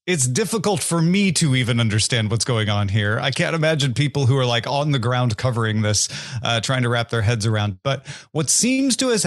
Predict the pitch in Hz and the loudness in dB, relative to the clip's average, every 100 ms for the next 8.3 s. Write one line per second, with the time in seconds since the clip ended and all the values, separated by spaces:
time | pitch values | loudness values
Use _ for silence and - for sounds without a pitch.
0 | - 127 156 127 107 113 117 127 117 - | 0 2 4 2 0 -2 0 2 0 -4
1 | - - 139 135 135 - 196 196 - - | -16 -4 -2 0 -2 -2 0 2 0 -2
2 | - 156 160 151 120 127 170 165 143 143 | -2 0 2 2 2 0 0 0 0 0
3 | 147 - 143 127 110 131 - 135 117 120 | 2 2 2 2 2 2 0 0 0 -2
4 | 110 - 135 135 127 123 117 107 - 110 | 0 0 0 -2 0 0 0 -2 -2 -2
5 | 107 113 104 98 - - - 104 104 - | -2 0 0 -2 -8 -12 -4 -2 0 -2
6 | 104 131 127 127 135 117 113 110 117 113 | -2 0 0 2 0 0 0 -2 -2 0
7 | 113 117 - 123 117 107 120 127 123 120 | 0 -2 -2 -2 0 0 0 0 0 2
8 | 117 - - | 0 0 -4